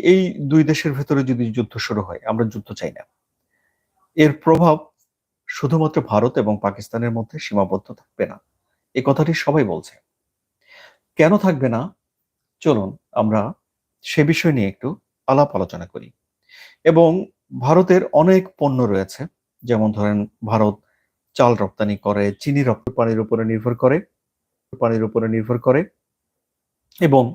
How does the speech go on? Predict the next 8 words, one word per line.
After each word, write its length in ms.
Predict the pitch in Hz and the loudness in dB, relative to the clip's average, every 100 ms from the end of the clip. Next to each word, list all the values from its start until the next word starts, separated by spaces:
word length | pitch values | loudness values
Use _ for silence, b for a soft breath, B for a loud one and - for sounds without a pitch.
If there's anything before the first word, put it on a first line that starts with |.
| - _ _ _ b b _ - | -12 _ _ _ b b _ -12
ভারত 420 | 113 104 160 180 | -6 0 2 2
এই 100 | 156 135 | 0 0
পানি 220 | 117 107 165 - - 104 | 0 0 -4 -10 -10 0
বন্ধ 220 | 120 131 | 0 0
করে 240 | 147 120 95 | -4 -4 -4
দু 140 | 127 120 | -4 -4
দেশের 280 | 117 - 117 | -4 -2 -4
ভেতরে 360 | 113 113 113 | -6 -4 -4